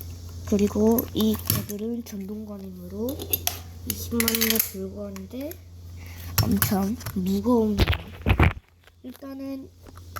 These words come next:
대부분 다 쇠떼기고 야누에서 출시한 대저 디글입니다.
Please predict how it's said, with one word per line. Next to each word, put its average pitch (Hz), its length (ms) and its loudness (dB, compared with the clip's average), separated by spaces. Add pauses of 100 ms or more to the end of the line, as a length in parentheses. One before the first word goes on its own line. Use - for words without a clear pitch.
(220)
대부분 277 640 6
다 208 260 0
쇠떼기고 240 920 4 (1400)
야누에서 269 580 6
출시한 240 640 2
대저 196 340 4
디글입니다. 190 640 2